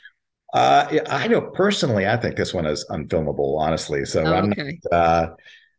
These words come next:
Speaker 1: I'm not waiting for that.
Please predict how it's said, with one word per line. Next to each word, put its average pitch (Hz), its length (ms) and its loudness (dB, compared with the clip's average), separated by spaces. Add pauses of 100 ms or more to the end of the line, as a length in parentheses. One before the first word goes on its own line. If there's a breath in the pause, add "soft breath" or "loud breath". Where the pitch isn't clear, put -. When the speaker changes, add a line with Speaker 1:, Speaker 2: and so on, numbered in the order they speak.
(120)
Speaker 1:
I'm 104 240 0
not 90 320 0
waiting 82 720 -2 (100)
for 80 140 -2 (160)
that. 82 480 0